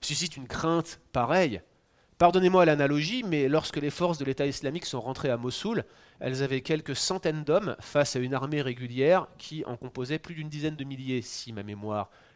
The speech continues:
est bonne. Et en rentrant dans la ville, et en criant des slogans, euh, islamiques, en mentionnant le nom de l'État islamique qui est devenu Daesh ensuite, tout le monde a pris peur,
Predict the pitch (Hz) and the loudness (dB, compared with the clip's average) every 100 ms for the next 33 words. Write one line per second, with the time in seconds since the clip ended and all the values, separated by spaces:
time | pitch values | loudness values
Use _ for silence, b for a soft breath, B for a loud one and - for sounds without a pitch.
0 | - 117 131 190 120 _ b b - 139 | -10 -4 0 0 -2 _ b b -4 0
1 | 135 127 131 170 - 190 170 127 120 214 | 0 0 -2 -2 0 2 2 0 -2 -4
2 | 156 - b b b 147 143 147 - 123 | -6 -6 b b b -2 0 0 -2 -4
3 | 120 - - 180 175 175 131 120 120 143 | -4 -6 -6 0 2 2 0 -4 -6 -2
4 | 131 143 143 135 - 117 156 - 143 147 | 0 2 0 -2 -6 -8 -6 -4 -2 -2
5 | 156 - - b b b 120 139 170 - | -2 -6 -12 b b b -6 0 0 0
6 | 160 160 143 135 139 135 123 113 139 139 | 0 0 0 -2 -4 -4 -4 -2 0 0
7 | 131 - 131 139 - 120 110 120 120 120 | -2 -4 -4 -4 -6 -8 -8 -6 -2 0
8 | 123 123 - 160 190 - b b b - | -2 -4 -8 -8 -8 -10 b b b -12
9 | 247 233 208 180 160 151 151 - | -4 0 0 -2 -2 0 0 -2